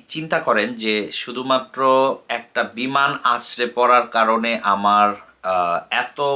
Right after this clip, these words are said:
বড় একটা ক্রাইসিস তৈরি হচ্ছে। ভবিষ্যতে আমাদের, আমরা আসলে যুদ্ধ চাই না কারো সাথেই, কিন্তু পৃথিবী দিনকে দিন এখন যেই দিকে যাচ্ছে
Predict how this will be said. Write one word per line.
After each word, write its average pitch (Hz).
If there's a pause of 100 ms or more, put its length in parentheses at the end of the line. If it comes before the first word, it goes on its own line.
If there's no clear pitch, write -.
(120)
বড় 113
একটা 104
ক্রাইসিস 101
তৈরি 101
হচ্ছে। 90 (1400)
ভবিষ্যতে 196
আমাদের, 160 (1040)
আমরা 135
আসলে 131 (160)
যুদ্ধ 131
চাই 120
না 113
কারো 107
সাথেই, 101 (280)
কিন্তু 156 (420)
পৃথিবী 185
দিনকে 160
দিন 160
এখন 143
যেই 135
দিকে 127
যাচ্ছে 110